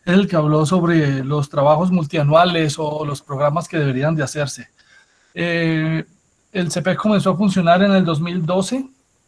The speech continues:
¿ya? Y solamente hasta el año pasado logramos que el cepec pudiera muestrear los doce meses completos. Y esto es porque el sistema del país así lo indica.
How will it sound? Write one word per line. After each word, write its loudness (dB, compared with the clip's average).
¿ya? 2
Y -4
solamente 2
hasta 4
el 2
año 2
pasado 2
logramos 0
que -4
el -2
cepec -8
pudiera -8
muestrear -4
los -2
doce -2
meses -6
completos. -10
Y -6
esto -6
es -6
porque -8
el -6
sistema -6
del -4
país -4
así -2
lo -4
indica. -4